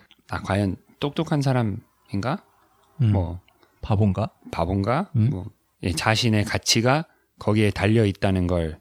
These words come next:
Speaker 2: 음.
Speaker 1: 그게 그 저한테 너무 해로운 것 같아요. 배우기에. 그래서 대학교 졸업하고 나서, 뭐 고등학교 졸업하고 나서 대학생,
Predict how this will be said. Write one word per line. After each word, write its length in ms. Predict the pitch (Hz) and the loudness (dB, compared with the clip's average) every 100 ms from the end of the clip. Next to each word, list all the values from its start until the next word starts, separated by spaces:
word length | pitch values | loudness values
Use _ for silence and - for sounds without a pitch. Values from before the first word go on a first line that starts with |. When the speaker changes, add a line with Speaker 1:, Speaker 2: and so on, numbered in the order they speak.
| 202 | 0
Speaker 2:
음. 240 | 120 101 | 2 2
Speaker 1:
그게 440 | 92 95 95 87 87 | 2 0 0 0 -2
그 480 | 101 92 87 82 82 - _ _ _ _ _ _ - | 0 0 0 -4 -10 -18 _ _ _ _ _ _ -20
저한테 260 | - 104 95 | -6 -2 0
너무 240 | 87 82 | 0 -2
해로운 420 | 90 151 147 110 87 | -2 0 2 2 0
것 80 | |
같아요. 360 | 80 76 - 78 - | -4 -8 -12 -12 -4
배우기에. 540 | 101 101 87 76 80 _ - - - | 0 0 -2 -8 -12 _ -20 -20 -4
그래서 440 | 131 131 135 131 - - _ _ _ | 0 4 4 2 -4 -20 _ _ _
대학교 440 | - 98 123 - 120 | -4 -2 -2 -2 -6
졸업하고 560 | - 104 104 95 92 | -2 0 0 -2 -2
나서, 280 | 90 80 - | -2 -4 -8
뭐 200 | 98 104 - - | -4 -4 -4 -12
고등학교 440 | - 127 135 123 131 | -2 2 2 0 -4
졸업하고 520 | - 120 117 113 110 | -2 0 2 0 0
나서 320 | 107 104 107 | 0 0 0
대학생, 480 | 95 92 98 - 98 | -2 -2 -2 -4 -8